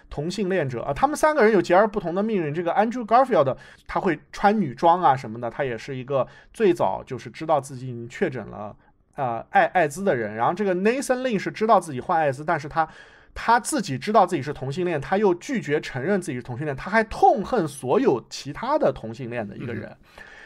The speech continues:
Speaker 1: 然后这个，呃，啊，啊，啊，这，这，这也是唯一，这个剧中唯一一个，呃，历-，历史上确有其人的，这不，不是历史了，其实就是发生在我们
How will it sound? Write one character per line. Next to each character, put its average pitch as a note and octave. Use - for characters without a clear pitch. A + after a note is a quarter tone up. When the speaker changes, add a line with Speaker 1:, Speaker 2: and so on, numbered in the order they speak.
Speaker 1:
然 D#3+
后 A#3
这 A3+
个， E3
呃， C3+
啊， F3
啊， B3
啊， B3
这， E4
这， B3
这 E4
也 F#3
是 C3+
唯 E3+
一， B3+
这 A3+
个 G#3+
剧 A3+
中 G#3
唯 F3
一 G#3+
一 F#3+
个， D3+
呃， B2+
历-， F3
历 G#3
史 -
上 C3+
确 D#3+
有 A2+
其 C3
人 B2
的， B2+
这 D3+
不， G#3
不 A3
是 C4
历 C4
史 E3+
了， B2
其 D#3
实 F3
就 F3+
是 D#3
发 F#3
生 F#3+
在 F#3+
我 A2+
们 C3